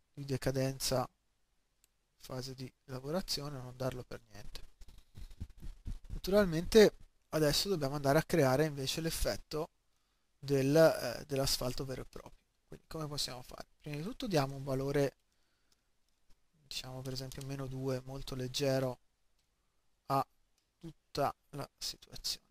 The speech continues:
Quella che mi interessa di più è sicuramente questa mappatura qua. Vediamo che si alza, si abbassa, quindi possiamo dare due, tre, cinque è anche fin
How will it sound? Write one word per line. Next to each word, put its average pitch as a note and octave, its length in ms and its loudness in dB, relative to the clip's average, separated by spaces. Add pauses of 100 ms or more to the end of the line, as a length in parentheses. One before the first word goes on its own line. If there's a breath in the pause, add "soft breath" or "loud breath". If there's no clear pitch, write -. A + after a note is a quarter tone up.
Quella C3+ 180 -12
che C#3 80 -12
mi C#3 80 -10
interessa C#3+ 420 0
di C#3+ 140 -6
più C3+ 220 -6
è C3 80 -4
sicuramente B2+ 640 -6
questa B2+ 280 -6
mappatura - 480 -14
qua. - 160 -20 (1300)
Vediamo - 240 -20
che - 80 -10
si - 240 -2
alza, A2+ 400 0
si - 140 -2
abbassa, C#3 500 -4
quindi C3+ 180 -16
possiamo - 340 -8
dare A#2 280 -10 (960)
due, F#2 180 -18 (3500)
tre, F2 340 -14 (2500)
cinque C3 600 -14
è A#2 520 -8
anche B2 320 -14
fin - 200 -18